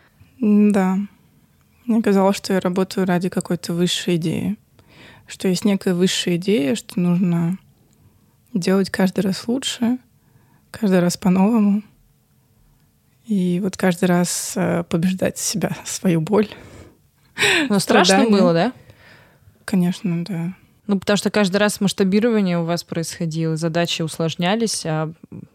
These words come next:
Speaker 2: получается, что вы всё это на своём опыте проживали.
Speaker 1: Да, это было ужасно. Если честно, я до сих пор не понимаю вот со своим характером,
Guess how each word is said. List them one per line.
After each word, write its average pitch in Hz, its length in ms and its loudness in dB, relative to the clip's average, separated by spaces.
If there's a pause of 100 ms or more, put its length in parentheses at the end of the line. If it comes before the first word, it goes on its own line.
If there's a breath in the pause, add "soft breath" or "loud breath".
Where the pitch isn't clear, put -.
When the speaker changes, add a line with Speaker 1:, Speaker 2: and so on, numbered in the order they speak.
Speaker 2:
получается, 165 640 -10
что - 200 -16
вы 160 180 -14
всё 160 200 -14
это 160 280 -12 (420 loud breath)
на 180 80 0
своём 196 400 2
опыте 170 340 -4
проживали. 160 600 -6 (1300 soft breath)
Speaker 1:
Да, 202 160 0
это 233 160 -2
было 277 160 -2
ужасно. 254 280 -4
Если 226 220 -2
честно, 302 320 -2
я 247 100 4
до 220 100 2
сих - 180 -4
пор 233 240 2
не 190 80 4
понимаю 180 500 2
вот 165 140 -8
со - 160 -6
своим 190 240 0
характером, 202 800 -2